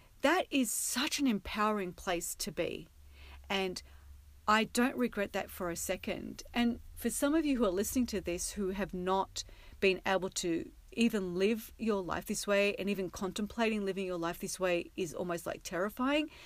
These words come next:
you're probably thinking, "Julie, how freaking selfish of you. That's really selfish to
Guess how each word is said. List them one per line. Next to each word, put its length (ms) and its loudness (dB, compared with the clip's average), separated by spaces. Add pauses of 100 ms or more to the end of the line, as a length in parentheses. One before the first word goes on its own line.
(140)
you're 120 4
probably 420 4
thinking, 400 0 (220)
"Julie, 320 6
how 320 4
freaking 360 0
selfish 380 2
of 140 -2
you. 260 -8 (320)
That's 240 0
really 300 2
selfish 560 -2
to 400 0